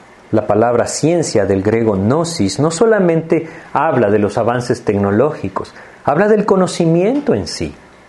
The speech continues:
Pablo lo está enfrentando en Atenas.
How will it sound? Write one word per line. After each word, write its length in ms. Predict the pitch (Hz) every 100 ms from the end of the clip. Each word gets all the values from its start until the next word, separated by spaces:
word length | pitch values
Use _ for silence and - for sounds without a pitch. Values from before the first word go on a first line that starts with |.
| - - - - - - - - - - - -
Pablo 240 | 139 165
lo 60 | 185
está 180 | 165 180
enfrentando 520 | 165 170 160 160 147
en 80 | 131
Atenas. 500 | 113 165 160 -